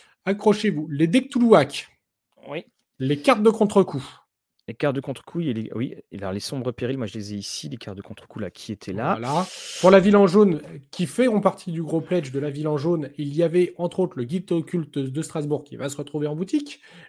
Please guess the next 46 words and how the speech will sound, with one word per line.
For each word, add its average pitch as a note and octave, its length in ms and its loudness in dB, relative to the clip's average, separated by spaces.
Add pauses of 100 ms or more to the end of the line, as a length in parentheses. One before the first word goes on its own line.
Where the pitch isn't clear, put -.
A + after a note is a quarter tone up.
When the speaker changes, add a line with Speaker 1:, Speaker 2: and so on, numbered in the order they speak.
Speaker 1:
l'aventure F3 520 2
strasbourgeoise, C#3+ 760 -2 (480)
et C#3+ 280 0
ça C#3 140 -4
n'a B2+ 60 -2
rien D#3 200 2
à D#3 60 2
voir D3+ 220 2
avec C3+ 220 -4
ce B2+ 180 -4
que C#3+ 80 -4
nous C3 140 -4
pouvons C3+ 260 -4
vivre C3+ 320 -2
quand B2 200 -6
on B2 40 -6
va D3 140 0
à D3+ 40 0
Strasbourg. D3 560 0 (300)
Speaker 2:
Ah A2 180 4
oui, G3+ 180 6 (140)
Speaker 1:
<laughs> - 140 -20
Speaker 2:
parce - 100 -20
qu'il G#2 140 2
y A2 80 6
en A2 40 6
aurait A2+ 140 6
à A#2+ 80 8
dire. G#2+ 180 0 (460)
<laughs> D#3+ 40 -2 (720)
Speaker 1:
Euh, B2+ 160 -4
Libri, A3 640 4 (120)
euh, F#3 80 2 (140)
Arcanum F#3 680 2
Room, E3+ 600 4
euh, C#3+ 180 -2
le C#3 220 -4
un, G3+ 280 2
le, D3 400 0
sur C#3+ 160 -4
la C3+ 80 -2
magie, G3 540 2 (420)
le C3+ 140 -2
guide A3 260 4
de G3 120 6
survie G3+ 500 0